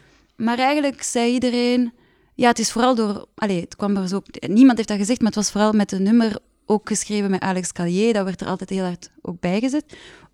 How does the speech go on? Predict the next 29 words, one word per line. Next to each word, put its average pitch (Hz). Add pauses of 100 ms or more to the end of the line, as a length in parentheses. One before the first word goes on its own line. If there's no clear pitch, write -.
Wat 196 (160)
een 190
fantastische 180
songwriter 226
is, 220
waar 208
ik 185
ook 170
heel 185
graag 180
mee 175
schrijf, 202
nog 190
nummers 196
mee 180
heb 175
geschreven. 220 (760)
Ehm, 196 (600)
maar 233
ik -
moest 247
zo 247
precies -
mij 302
ook 302
altijd 339
een 294
beetje, 254 (1900)
ja, 285